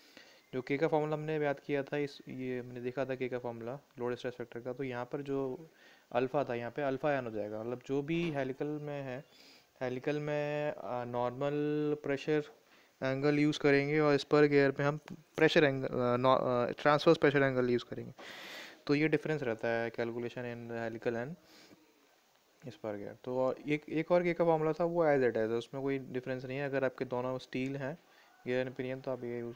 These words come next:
कर सकते हो, अगर बीच नंबर आपको गिवन है, गिवन नहीं है तो अभी भी आप निकाल सकते हो, ठीक है ना। हमने स्ट्रेस की बात कर ली, हमने स्ट्रेंथ की बात कर ली, हम स्ट्रेस की बात करते हैं। तो स्ट्रेस के जो हमने देखे थे दो मेथड थे, एक तो वेलोसिटी फैक्टर है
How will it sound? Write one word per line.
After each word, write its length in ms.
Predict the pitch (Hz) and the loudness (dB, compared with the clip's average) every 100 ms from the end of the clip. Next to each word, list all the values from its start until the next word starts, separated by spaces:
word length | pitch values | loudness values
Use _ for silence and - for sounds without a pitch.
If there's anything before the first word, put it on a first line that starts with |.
| - | -10
कर 100 | 110 | -12
सकते 340 | - - - | -12 -16 -12
हो, 100 | 110 | -10
अगर 120 | 110 110 | -8 -8
बीच 200 | 113 117 | -8 -8
नंबर 240 | 113 113 | -10 -10
आपको 260 | 107 - 127 | -12 -12 -8
गिवन 300 | 117 120 117 | -8 -8 -12
है, 80 | |
गिवन 240 | 117 117 123 | -10 -8 -8
नहीं 160 | 123 | -8
है 60 | 127 | -10
तो 200 | 123 120 | -8 -8
अभी 140 | 117 113 | -6 -6
भी 80 | |
आप 140 | 113 - | -6 -10
निकाल 240 | - - - | -16 -16 -20
सकते 240 | - _ | -20 _
हो, 100 | _ | _
ठीक 140 | - 151 | -12 -10
है 80 | 190 - _ - - - - - | -10 -14 _ -20 -20 -20 -20 -10
ना। 120 | 127 117 | -4 -4
हमने 260 | 127 139 156 | -4 -6 -6
स्ट्रेस 300 | - 165 - | -2 -2 -2
की 100 | 165 | 0
बात 200 | 160 - | 0 0
कर 120 | 156 | -2
ली, 180 | 160 170 165 - - 139 120 | 0 -2 -4 -8 -12 -6 -6
हमने 300 | 120 123 135 | -6 -8 -8
स्ट्रेंथ 260 | 139 - 160 | -6 -4 -4
की 120 | - | 0
बात 160 | 147 135 | -2 0
कर 100 | 135 | -4
ली, 100 | 143 | -4
हम 180 | 151 151 | -4 -8
स्ट्रेस 300 | - 151 - | -6 -8 -6
की 100 | 120 | -4
बात 180 | 107 | -4
करते 280 | - 110 - | -4 -10 -8
हैं। 100 | 127 | -6
तो 80 | 143 | -6
स्ट्रेस 320 | 139 - 151 | -6 -4 -4
के 360 | - 160 160 160 | -4 -2 0 -2
जो 140 | 143 | -2
हमने 160 | 143 143 | -4 -4
देखे 240 | 131 135 151 | -4 -4 -2
थे 80 | 143 | -2
दो 200 | 139 147 | -2 -2
मेथड 260 | 143 151 147 | -2 -6 -4
थे, 80 | 160 - _ - | -8 -8 _ -10
एक 100 | 131 | -4
तो 100 | 139 | 0
वेलोसिटी 400 | 127 123 147 147 | 2 0 0 -4
फैक्टर 340 | 147 143 147 | -4 -4 -4
है 80 | 147 | -4